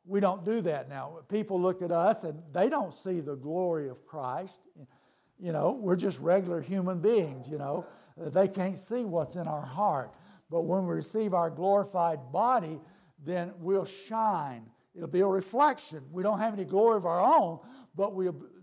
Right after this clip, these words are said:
we'll be able to reflect the glorious glory of our Lord Jesus Christ. But then, beginning with verse five, there's another aspect of our union with Christ. We have died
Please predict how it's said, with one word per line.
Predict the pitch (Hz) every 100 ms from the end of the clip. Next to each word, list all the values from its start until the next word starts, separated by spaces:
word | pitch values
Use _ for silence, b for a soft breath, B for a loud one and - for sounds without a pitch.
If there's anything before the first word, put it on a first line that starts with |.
| 226
we'll | 190 180
be | 156 190
able | 185 156
to | 151
reflect | 156 127 - 214 233 165 113 - _ b b b
the | 143
glorious | 127 135 170 202 214 208 208 202 - 139
glory | 151 196 185 147 135 120 -
of | 139 139
our | 147
Lord | 151 151
Jesus | 123 147 127 123 -
Christ. | _ 156 120 101 - - _ b b b b b
But | 185 214 151
then, | 180 262 285 226 208 - - _ -
beginning | 165 226 233 202
with | 180
verse | 190 185 -
five, | - 233 202 160 175 180 b b b 151
there's | 202 180
another | 190 180 262 339 311 262 -
aspect | 190 214 247 - - 185 170 180 175 -
of | 185 175
our | 175 165
union | 165 180 214 208 180 165
with | 175 -
Christ. | - 196 175 127 101 - _ _ _ _ _ _ _ _ _ _
We | - 180
have | 185 180 139
died | 180 220 247 254